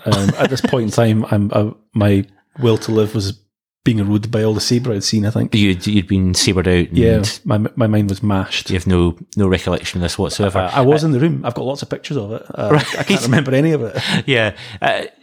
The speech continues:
Speaker 2: I think that's a fair comment. When you, when you come to a a,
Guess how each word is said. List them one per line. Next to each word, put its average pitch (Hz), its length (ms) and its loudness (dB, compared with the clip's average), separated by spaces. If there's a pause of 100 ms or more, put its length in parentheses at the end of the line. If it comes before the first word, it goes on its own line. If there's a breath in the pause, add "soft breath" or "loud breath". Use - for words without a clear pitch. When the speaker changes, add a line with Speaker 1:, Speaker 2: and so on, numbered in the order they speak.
(640)
Speaker 2:
I 143 60 -2
think 196 140 0
that's 170 120 -2
a 143 40 -4
fair 131 160 0
comment. 139 300 0
When 101 100 -2
you, 110 180 -2
when 107 140 0
you 107 60 0
come 139 180 -2
to 98 300 4
a - 40 0 (800)
a, 92 160 0